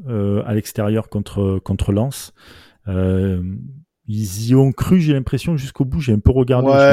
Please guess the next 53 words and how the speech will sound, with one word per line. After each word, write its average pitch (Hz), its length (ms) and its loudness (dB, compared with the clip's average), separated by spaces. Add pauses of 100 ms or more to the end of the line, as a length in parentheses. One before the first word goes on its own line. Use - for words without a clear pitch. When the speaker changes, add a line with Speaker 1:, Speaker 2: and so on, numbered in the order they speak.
(200)
Speaker 1:
j'ai, 131 80 0
j'ai 107 60 2
Speaker 2:
ils 104 40 4
Speaker 1:
regardé 110 300 4
Speaker 2:
ont 110 40 4
Speaker 1:
le 110 60 4
Speaker 2:
pris 113 120 2
Speaker 1:
match. 120 80 4
Speaker 2:
l'eau, 151 500 2
pour 139 140 -2
avoir 135 180 -2
regardé 135 280 -4
le 135 40 -6
match, 143 260 -4
ils 123 80 -10
ont 123 80 -8
pris 123 180 -14
l'eau, 123 340 -6
euh, 104 200 -12 (360)
contre, 117 500 -10
contre, 113 300 -12
euh, 107 200 -4
Lille, 139 280 -4
euh, 131 140 -2
Lens, 131 260 -4
pardon. 123 260 -8 (800)
Euh, 110 1000 -8
Speaker 1:
Trop 90 100 -4
rapidement. 104 420 -2
Speaker 2:
Sotoka, 127 580 -2 (200)
euh, 127 40 -14
Sotoka, 127 520 -4
ouais, 139 200 2
trop 131 180 -8
rapidement. 139 440 -2
Après, 135 220 -2
ils 135 40 0
sont 135 140 -6
revenus 151 460 -2
trop 139 180 -2
tard, 139 260 0
malheureusement. 117 640 -6
Speaker 1:
Voilà. 107 440 2
Speaker 2:
Euh, 113 320 -4
dans, 113 260 -8
dans 117 140 -6
le 123 60 -4
match, 139 300 0
Lens 135 160 -6
s'était 131 200 -6
un 120 120 -6
peu 131 160 -8
endormi. 127 640 -2